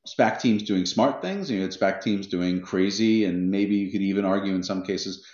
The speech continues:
borderline fraudulent things. Um, so there's a lot of noise around spacs, and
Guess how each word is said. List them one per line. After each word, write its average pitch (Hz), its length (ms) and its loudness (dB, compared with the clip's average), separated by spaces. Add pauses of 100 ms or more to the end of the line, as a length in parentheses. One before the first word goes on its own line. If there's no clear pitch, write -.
(140)
borderline 101 440 6
fraudulent 87 580 -4
things. 73 380 -10 (340)
Um, 98 440 4
so - 140 0
there's 117 220 4
a 117 60 2
lot 123 220 2
of 107 80 2
noise 101 560 6
around 87 320 -2
spacs, 71 480 -4
and 90 260 -4